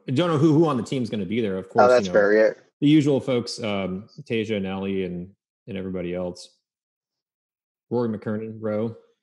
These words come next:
Speaker 2: I think that's gonna be great.
Speaker 1: I think
Speaker 2: Oh,
Speaker 1: it's gonna be
Speaker 2: Rory
Speaker 1: awesome.
Speaker 2: follows me on the gram now. So I don't know if I'm becoming Insta famous or how that works exactly.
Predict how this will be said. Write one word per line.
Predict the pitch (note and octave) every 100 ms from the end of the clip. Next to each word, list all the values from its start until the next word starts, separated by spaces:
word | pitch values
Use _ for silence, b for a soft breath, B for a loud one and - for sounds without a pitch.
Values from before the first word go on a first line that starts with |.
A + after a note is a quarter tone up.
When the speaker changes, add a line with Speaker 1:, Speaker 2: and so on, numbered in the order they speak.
| _ _ _ _ _ _
Speaker 2:
I | A2
think | G#2+ A2+
that's | G#2 G#2
gonna | G#2
be | F#2
great. | F#2+ G2 G#2 F#2+ -
Speaker 1:
I | C3
think | E3+
Speaker 2:
Oh, |
Speaker 1:
it's | D#3
gonna |
be | F#3
Speaker 2:
Rory | F#3+
Speaker 1:
awesome. | - E3
Speaker 2:
follows | E3 D#3+ C#3
me | D3
on | C3+
the | B2+
gram | A#2 B2 A#2+
now. | A2+ G2+ G2+ - -
So | - B2+
I |
don't | D3+ E3+
know |
if | D#3+
I'm | D#3 D3+
becoming | D3+ C#3+ B2+
Insta | B2 - D3
famous | D#3 D#3+ E3+ F3 - -
or | - A2+
how | B2
that | B2 G#2+
works | A#2 -
exactly. | D3 B2+ C#3+ D3+ E3 E3+